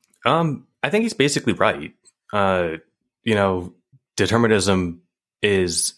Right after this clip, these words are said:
a loaded term. It's great. I actually had an opportunity to do a very small scale, uh, like, informal study of this among college-educated people. So I T A'd for, like, the capstone course when I went to school, or went to,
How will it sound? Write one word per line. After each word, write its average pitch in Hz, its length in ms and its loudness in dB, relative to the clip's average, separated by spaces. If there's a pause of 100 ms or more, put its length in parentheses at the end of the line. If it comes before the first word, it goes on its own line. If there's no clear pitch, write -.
a 98 140 2
loaded 92 420 2
term. 87 560 -2 (320)
It's 117 160 0
great. 95 420 2
I 123 80 2
actually 180 220 0
had 190 100 4
an 180 40 4
opportunity 139 340 0
to 85 40 -2
do 90 120 2
a 82 40 0
very 101 220 2
small 95 420 2
scale, 87 640 -2 (180)
uh, 85 520 0 (480)
like, 85 380 -2 (100)
informal 90 840 -2 (100)
study 87 400 -2
of 80 140 -4
this 82 200 0
among 82 340 -4 (300)
college-educated 87 760 -2
people. 76 440 -12 (320)
So - 120 0
I 92 60 2
T 127 260 2
A'd 104 200 2
for, 101 100 2
like, 90 160 0
the - 80 -8
capstone 90 460 -2
course 87 480 -2
when 95 100 0
I 87 60 0
went 87 140 -2
to 87 80 -4
school, 82 600 -2 (140)
or 98 120 0
went 87 120 -2
to, 82 340 0